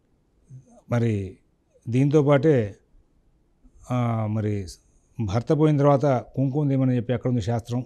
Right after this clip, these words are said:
అంటూ కూడా ఇవన్నీ కూడా అడుగుతూ వచ్చారు. కొన్ని విషయాలని మనం ఇంత పబ్లిక్గా మనసుల్ని బాధ వెళ్ళేలాగా మాట్లాడుకోకూడదు.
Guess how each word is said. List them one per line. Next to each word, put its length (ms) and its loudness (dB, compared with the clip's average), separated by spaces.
అంటూ 140 -2
కూడా 140 0
ఇవన్నీ 260 0
కూడా 160 0
అడుగుతూ 300 -2
వచ్చారు. 340 -6
కొన్ని 220 0
విషయాలని 960 0
మనం 180 -2
ఇంత 140 -4
పబ్లిక్గా 640 -2
మనసుల్ని 540 -2
బాధ 260 -2
వెళ్ళేలాగా 480 0
మాట్లాడుకోకూడదు. 760 -4